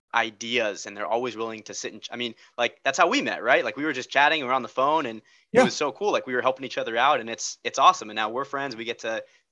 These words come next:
Speaker 1: trade, you know, multifamily and Airbnb ideas back and
Speaker 2: Yep.
Speaker 1: forth.
Speaker 2: Yeah.
Speaker 1: Um, so it's just, it's such a cool community.
Speaker 2: Yeah, I agree with you. It's that abundance mentality, right? Like,
Speaker 1: Right,
Speaker 2: it
Speaker 1: right.
Speaker 2: just seems, I don't know, for whatever reason, real estate investing lends itself to that or something, because it does seem like most people have that.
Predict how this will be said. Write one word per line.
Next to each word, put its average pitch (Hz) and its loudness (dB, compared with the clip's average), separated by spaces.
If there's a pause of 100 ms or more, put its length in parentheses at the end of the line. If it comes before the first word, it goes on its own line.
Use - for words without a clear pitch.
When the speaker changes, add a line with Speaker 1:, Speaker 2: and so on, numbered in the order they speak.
Speaker 1:
trade, 127 2
you 143 -4
know, 110 0
multifamily 147 2
and 143 0
Airbnb 147 0
ideas 160 4
back 156 4
and 151 6
Speaker 2:
Yep. 196 10
Speaker 1:
forth. 165 0 (340)
Speaker 2:
Yeah. 156 6 (100)
Speaker 1:
Um, 110 -4 (240)
so 123 -2
it's 117 -4
just, 135 -2
it's - -4
such 180 0
a 147 -6
cool 135 -6
community. 117 -10 (380)
Speaker 2:
Yeah, 180 8
I 165 6
agree 165 12
with 156 10
you. 165 8
It's 175 6
that 233 10
abundance 165 6
mentality, 120 0
right? 139 2
Like, 147 2
Speaker 1:
Right, 139 6 (160)
Speaker 2:
it 170 -10
Speaker 1:
right. 170 6
Speaker 2:
just 196 6
seems, 196 2 (400)
I 151 2
don't 165 6
know, 165 8
for 147 0
whatever 160 8
reason, 147 4
real 156 2
estate 147 -2
investing 139 0
lends 139 2
itself 123 -2
to 131 -6
that 123 -6
or 113 -10
something, 120 -8
because 127 -2
it 127 -2
does 143 4
seem 147 0
like 127 -2
most 143 4
people 139 0
have 135 -2
that. 73 -16